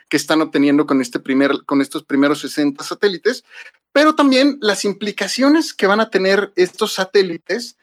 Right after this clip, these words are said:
y este tipo de constelaciones van a ser muy amplias a distintos problemas. O sea, por ejemplo, en cuanto ocurrió el, el lanzamiento que se dio el veintitrés de mayo, lo primero que ocurrió fue que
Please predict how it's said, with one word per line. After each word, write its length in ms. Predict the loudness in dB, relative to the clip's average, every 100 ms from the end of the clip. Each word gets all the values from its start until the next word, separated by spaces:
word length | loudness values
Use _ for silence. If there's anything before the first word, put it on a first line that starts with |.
| _
y 140 | -4 -2
este 180 | -2 -8
tipo 220 | -2 -2
de 100 | 0
constelaciones 1200 | -2 -4 -10 _ -4 -4 -2 0 0 0 -2 -12 -20 _ _ _ _
van 220 | -2 0
a 80 | -2
ser 240 | 0 0
muy 280 | 2 0 2
amplias 420 | 2 0 -4 -2
a 40 | -2
distintos 560 | -2 -4 -6 -4 -8
problemas. 540 | -2 2 2 2 -2 -14 -20 -12
O 120 | -2 2
sea, 180 | 2
por 120 | 2 0
ejemplo, 480 | 2 2 2 0 _ _ _ _ _ _ 2
en 220 | 4 4
cuanto 240 | 2 2
ocurrió 460 | -2 0 2 4 4
el, 220 | 4 2
el 140 | 2 2
lanzamiento 600 | 2 0 0 2 0 -2
que 100 | -4
se 100 | 2
dio 100 | 2
el 80 | 2
veintitrés 540 | 0 -2 0 0 2
de 60 | 2
mayo, 400 | 2 2 0 0
lo 140 | -2
primero 260 | 0 2 2
que 80 | 0
ocurrió 480 | -2 2 4 4 0 -14 -20 _ _
fue 200 | 0 2
que 300 | 0 0